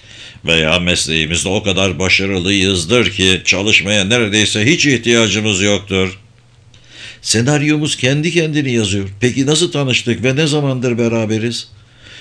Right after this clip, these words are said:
"Beş yıl önce tanıştık." dedi Jean sakalını sıvazlayarak. "Bir gemi yolculuğunda.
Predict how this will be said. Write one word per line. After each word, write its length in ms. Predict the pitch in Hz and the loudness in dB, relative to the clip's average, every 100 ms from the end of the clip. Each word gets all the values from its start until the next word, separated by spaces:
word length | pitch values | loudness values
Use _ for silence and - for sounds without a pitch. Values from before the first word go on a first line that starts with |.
| - | -16
"Beş 360 | - 85 92 - | -2 2 4 4
yıl 120 | 107 | 2
önce 320 | 104 104 104 | 2 2 2
tanıştık." 560 | - 95 92 - 95 - | 0 0 0 0 -2 -2
dedi 240 | 95 87 | 0 0
Jean 220 | 85 92 87 | 0 0 -2
sakalını 560 | - 98 101 92 95 | -2 -2 -2 -2 -2
sıvazlayarak. 840 | 90 90 87 82 82 85 82 82 - - - | -2 -2 -2 -2 -2 -2 -2 -4 -8 -20 -2
"Bir 180 | 160 175 | 2 4
gemi 340 | 139 165 175 | 4 2 4
yolculuğunda. 920 | 190 131 95 104 98 90 87 85 82 | 4 4 2 0 2 0 0 0 -2